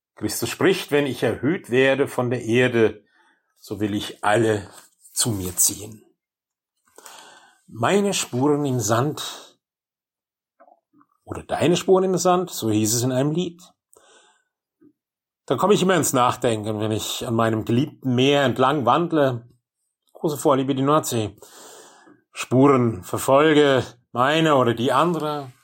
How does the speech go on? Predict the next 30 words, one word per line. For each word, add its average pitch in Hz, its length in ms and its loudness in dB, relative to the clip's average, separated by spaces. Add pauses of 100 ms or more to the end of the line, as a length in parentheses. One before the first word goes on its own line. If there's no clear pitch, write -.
(200)
die 147 100 -6
irgendwann 160 440 2
verspült 196 520 0
sind, 175 300 2
vom 135 500 -4
Sande 151 640 0
verweht. 147 680 -4 (840)
So - 100 -10
ist - 160 -8
es - 120 -8
doch 127 180 -2
auch 120 220 -2
oft - 280 -4
mit 107 140 -4
unserem 120 340 0
Leben. 117 380 2
Welche 107 240 0
Spuren 131 460 0
hinterlassen 117 640 0
wir? 123 180 0
Was 117 200 -2
bleibt 165 360 0
von 127 200 -6
dem, 123 400 -2 (960)
was - 220 -8
in 120 120 -4
unserem 120 360 -2
Leben 113 320 0
geschehen 123 400 -2
ist? - 560 -18